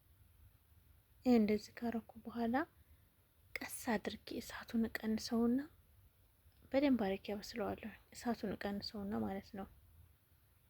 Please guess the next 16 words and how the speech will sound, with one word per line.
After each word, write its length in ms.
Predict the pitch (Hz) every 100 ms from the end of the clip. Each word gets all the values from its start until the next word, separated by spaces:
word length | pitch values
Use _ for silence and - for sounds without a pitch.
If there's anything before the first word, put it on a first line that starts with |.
| - - _ _ - - - _
በነገራችን 640 | 254 247 247 254 262 269
ላይ፣ 140 | 277 277
እ፣ 120 | - 220 202
ብሪያኒ 380 | 214 240 233 240
ስንሰራ 380 | - 233 - 233 269 - - - - _ _ -
በሮብ 420 | 208 247 247 247 226 208
መስራት 420 | 196 - 196 -
እንችላለን። 680 | 196 - 202 196 202 208 214 - - _ - - - - -
ሮብ 360 | 233 226 226 233 - - - _ _ -
ምንም 320 | 226 233 240 233
እንትን 320 | 208 208 220 208
በህራት 440 | 214 - 208 190 -
ሳናደርግ 680 | - 196 185 190 185 - - - - - - - - 208
በሮብም 460 | 226 214 208 240
መስራት 420 | 214 190 - 196 -
እንችላለን። 580 | 202 202 214 202 220